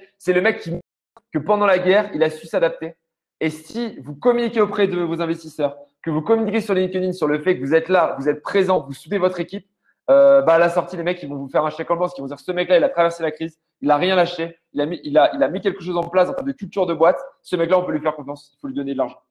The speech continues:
Euh, seize B two B, on en reparle. Ok, je vais en parler.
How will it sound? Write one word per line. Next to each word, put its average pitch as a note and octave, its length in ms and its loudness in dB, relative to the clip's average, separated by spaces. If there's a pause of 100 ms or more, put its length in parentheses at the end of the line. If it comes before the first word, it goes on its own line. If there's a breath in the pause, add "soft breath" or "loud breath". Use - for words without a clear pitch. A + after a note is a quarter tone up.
(600)
Euh, C#3+ 440 4
seize D3 220 -6
B D#3 80 -12
two E3 100 -12
B, D#3 60 -6
on E3 100 -4
en C#3 100 -2
reparle. D#3 340 2
Ok, D3+ 120 -6
je D#3 60 -2
vais B2+ 100 -8
en C3 60 -8
parler. C#3 320 -4